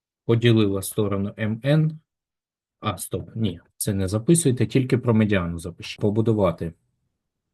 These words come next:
Нам з вами необхідно побудувати трикутничок. Довільний.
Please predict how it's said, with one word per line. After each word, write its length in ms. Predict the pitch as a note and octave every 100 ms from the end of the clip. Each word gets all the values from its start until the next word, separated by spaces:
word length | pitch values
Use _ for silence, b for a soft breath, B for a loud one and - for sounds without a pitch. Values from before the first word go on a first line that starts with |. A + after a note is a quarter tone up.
| _ _ _ _ _ _ _ _ -
Нам 140 | A2+
з 80 | G#2+
вами 240 | G#2 G2
необхідно 520 | G2+ A2 A2 G#2 F#2 F2+
побудувати 600 | A2 A2+ A2+ G#2 F#2 F#2+
трикутничок. 920 | - A#2 D3 D3 A#2 A2+ G2+ - - _ _ _ _ _ _ _ _ _ _ _ _ _ _ _ _ -
Довільний. 680 | G#2+ A2+ G2 F#2+ F#2 F2+